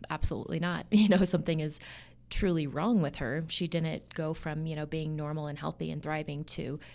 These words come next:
this overnight, and, like, something happened and something is, is wrong. So, um, yeah, so just kinda trusting my mom instinct of, "Yeah, no, we gotta find, find the root cause,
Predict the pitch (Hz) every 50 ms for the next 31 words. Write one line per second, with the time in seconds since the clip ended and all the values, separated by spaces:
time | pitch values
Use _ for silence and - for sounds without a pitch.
0 | - - - - - - - - - - - 165 151 131 135 156 160 156 151 139
1 | - 160 151 139 - - 151 - - - - - - - - - - 180 170 170
2 | 160 - - - 156 156 - - - - - - - - 156 - - 156 165 -
3 | - - 175 170 - - - - - - - - 160 147 - - - 135 135 120
4 | 110 - - - 160 - - - - - - - - - - - - - - -
5 | - - - - - - - - - - - - - - - - - - - -
6 | - - - 185 165 151 151 - - - - 165 156 - - 160 165 - - -
7 | - - - - - - - - - 180 175 170 175 - 180 170 - - 175 170
8 | 160 160 151 151 147 156 165 - - 156 - - 160 160 160 - - - - -
9 | - - - - - - - 202 - - - - 190 190 180 185 185 185 180 175
10 | 170 165 170 170 - - 170 160 160 165 - - - 185 180 180 175 165 160 160
11 | 127 - - - - - - - - - - - - -